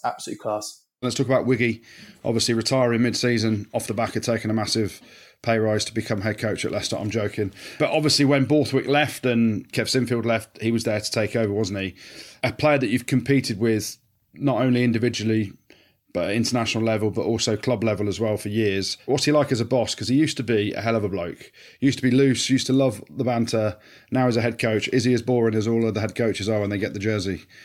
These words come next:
Speaker 1: No, no, he's still got, he's still got that in him, mate. If he, um, <laughs> he can still get loose. I think, uh,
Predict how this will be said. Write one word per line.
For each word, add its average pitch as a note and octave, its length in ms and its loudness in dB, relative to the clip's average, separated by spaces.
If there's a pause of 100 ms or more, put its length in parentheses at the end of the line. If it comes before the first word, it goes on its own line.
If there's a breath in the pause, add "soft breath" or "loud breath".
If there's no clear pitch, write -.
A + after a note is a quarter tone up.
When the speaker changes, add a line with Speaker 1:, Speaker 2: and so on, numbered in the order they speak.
(180 loud breath)
Speaker 1:
No, C#3 300 2
no, C3 240 2
he's C3+ 180 0
still C#3+ 200 2
got, C3 200 2
he's C3 140 -2
still E3+ 240 2
got D3 160 4
that D3+ 120 4
in C#3 80 4
him, - 140 0
mate. C#3+ 220 0
If C#3 160 0
he, D#3+ 300 6
um, D#3 280 4
<laughs> G3+ 1040 -2
he F#3 60 4
can F#3+ 160 4
still F3 260 4
get E3 160 4
loose. D3 300 4
I D#3 60 4
think, E3 140 2
uh, E3+ 200 4